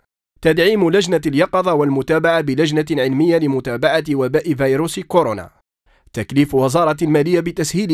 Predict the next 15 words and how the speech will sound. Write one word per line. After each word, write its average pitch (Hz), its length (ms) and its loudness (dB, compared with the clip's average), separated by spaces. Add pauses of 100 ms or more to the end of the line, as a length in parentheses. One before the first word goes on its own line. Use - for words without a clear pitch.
(100)
إجراءات 151 520 -2
جمركة 160 600 -2
المواد 151 420 2
الغذائية 156 680 -2
المستوردة. 156 880 -2 (460)
في 175 100 -2
المقابل، 165 640 2
سيتم 160 480 -4
تحديد 143 420 -2
الفئات 151 460 -4
المعنية 151 480 2
بالتسريح 156 640 -2
في 143 140 -2
كلتا 165 280 -4
الحالتين 156 720 -4